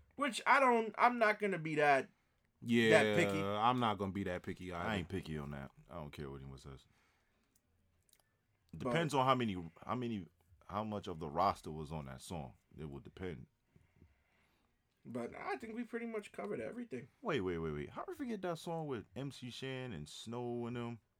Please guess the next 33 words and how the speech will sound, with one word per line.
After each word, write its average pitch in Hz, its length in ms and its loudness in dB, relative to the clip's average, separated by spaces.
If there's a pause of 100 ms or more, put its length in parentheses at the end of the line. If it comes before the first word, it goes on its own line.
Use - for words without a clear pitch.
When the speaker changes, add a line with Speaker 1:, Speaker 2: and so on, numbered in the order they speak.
Speaker 3:
Did 101 100 -6
we 226 100 -4
even 175 160 -4
talk 190 260 -4
about 185 200 -2
Speaker 2:
We 247 120 8
Speaker 3:
that? - 60 0
Speaker 2:
talked 202 320 10
about 151 320 8
it 131 180 6
earlier 135 400 6
Speaker 3:
In 123 120 4
Speaker 2:
with, - 20 6
Speaker 3:
our 113 180 6
Speaker 2:
with, 117 180 -2
with 107 140 0
Speaker 3:
introduction? 127 480 4
Speaker 2:
Shan. - 40 -6
Speaker 3:
Yeah. 107 200 2
Speaker 2:
Yeah, 123 220 6
with, 107 200 2
uh, 107 200 2
Kool 127 220 0
G 110 160 -4
Rap 113 360 4
and 107 180 -2
Snow. 110 540 0
And, 101 220 -6 (280)
yeah, 117 100 -2
we 139 100 2
did 131 160 2
mention 104 380 -4
that. 98 200 -8